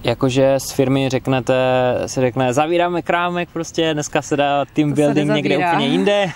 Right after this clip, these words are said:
Speaker 2: <laughs> Krámek se nezavírá
Speaker 1: Všichni
Speaker 2: nikdy.
Speaker 1: mobily sebou, notebooky.
Speaker 2: Ne, to jsem
Speaker 1: <laughs> Jdem.
Speaker 2: výjížděla, to jsem výjížděla já. V
Speaker 1: Jde se
Speaker 2: podstatě,
Speaker 1: poznávat
Speaker 2: že jsem,
Speaker 1: lokalita.
Speaker 2: že jsem vytipovala lokalitu, kde jsem třeba našla pár dobrých nemovitostí, třeba čtyři, pět. Ty jsem navštívila, podívala jsem se po městě, samozřejmě nějakou restauraci,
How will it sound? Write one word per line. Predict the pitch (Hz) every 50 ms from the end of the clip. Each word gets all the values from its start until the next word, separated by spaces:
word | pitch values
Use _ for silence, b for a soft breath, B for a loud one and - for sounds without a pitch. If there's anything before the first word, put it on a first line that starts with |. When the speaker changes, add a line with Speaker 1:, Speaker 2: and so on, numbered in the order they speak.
| - -
Speaker 2:
<laughs> | - -
Krámek | - 220 214 233 262 254 277 -
se | - 214
nezavírá | 202 220 226 226 226 240 240 220
Speaker 1:
Všichni | 190 170 175
Speaker 2:
nikdy. | 175 170 190 202 214
Speaker 1:
mobily | 214 214 190
sebou, | - 208 202 190 196 185 180 175
notebooky. | 180 196 190 185 202 196 - 196 190 185 180 165 - - -
Speaker 2:
Ne, | 175 175 175 180 -
to | 208
jsem | 214 -
Speaker 1:
<laughs> | 262
Jdem. | 233 233
Speaker 2:
výjížděla, | 247 247 208 202 233 226 214
to | 202 202
jsem | - 240 214
výjížděla | 202 220 226 202 240 240 233
já. | 202 180 170 170 170 180
V | 185
Speaker 1:
Jde | - - 135
se | - -
Speaker 2:
podstatě, | - 208
Speaker 1:
poznávat | 139 - 147 147 139 139
Speaker 2:
že | 131
jsem, | 135
Speaker 1:
lokalita. | - 139 127 123 - 113 113 - -
Speaker 2:
že | 127 214 202
jsem | - 214 196
vytipovala | 190 185 - 190 202 196 202 214 214
lokalitu, | 196 190 - 202 196 196 - 208
kde | 196 202
jsem | - 208 208
třeba | - 208 190 196
našla | 190 185 - 196 -
pár | - 190 190 196 196 180
dobrých | 190 175 185 196 214 202
nemovitostí, | 202 190 185 180 175 - 185 - - 185
třeba | 180 - - 185 190
čtyři, | - - - 196 214 -
pět. | - 170 165 175 - - - - -
Ty | - 185
jsem | - 220 190
navštívila, | 175 - - - 220 214 220 214 208 214 208 - - B B B B B B B B
podívala | - 214 185 208 196 196 196 196
jsem | - 196 208
se | - - 196
po | - 202
městě, | 202 202 196 - - - - 208 202 202
samozřejmě | - 202 196 190 190 180 202 190 196
nějakou | 196 190 190 - 208 185
restauraci, | 165 170 - - 214 208 208 202 202 - - - 202 196 196 196 196 185 -